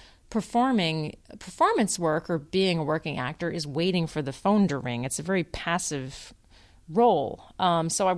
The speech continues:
I thought, "Well, let me, let me go to school and, you know, try to carve out something more to do with my mind than the way that I look." Because it seems to me that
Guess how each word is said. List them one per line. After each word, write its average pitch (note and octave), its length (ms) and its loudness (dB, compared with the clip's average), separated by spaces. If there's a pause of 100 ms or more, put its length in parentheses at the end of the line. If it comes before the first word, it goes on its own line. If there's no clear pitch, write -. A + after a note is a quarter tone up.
(120)
I F3 40 0
thought, D3+ 320 0
"Well, E3 140 0
let F#3+ 120 4
me, F#3 200 2
let E3+ 160 0
me D#3 220 0 (180)
go D#3+ 140 2
to D#3 60 0
school F3 540 2
and, D3 200 -4
you D3+ 80 -2
know, C#3 100 -4
try D3 220 -2
to C3+ 180 -4 (360)
carve C#4+ 260 2
out F#3 180 6
something E3+ 500 -2
more E3 240 0
to D#3 60 -4
do D3 160 -2
with C#3 160 -4
my C3 160 -4
mind C3+ 580 -6
than C3 300 -6
the C3 100 -10
way B2+ 340 -6
that B2 200 -8
I B2+ 160 -8
look." - 500 -8 (240)
Because G#3 520 6 (240)
it F3+ 140 -4
seems G3+ 280 2
to - 60 0
me F#3 180 4
that E3+ 260 2